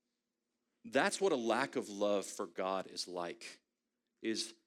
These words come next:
when we do not love God, it lowers our defenses from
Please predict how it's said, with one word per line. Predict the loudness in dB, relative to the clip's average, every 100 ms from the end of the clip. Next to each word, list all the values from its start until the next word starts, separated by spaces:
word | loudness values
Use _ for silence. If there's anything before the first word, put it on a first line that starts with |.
| _
when | 0 0
we | 2 2
do | 2 2
not | 4 2 2
love | 2 2 2
God, | 0 0 0 -2 -2
it | -4 -4
lowers | -4 0 4 4 4 2
our | 0
defenses | -2 -4 -6 -6 -4 -4
from | -4 -6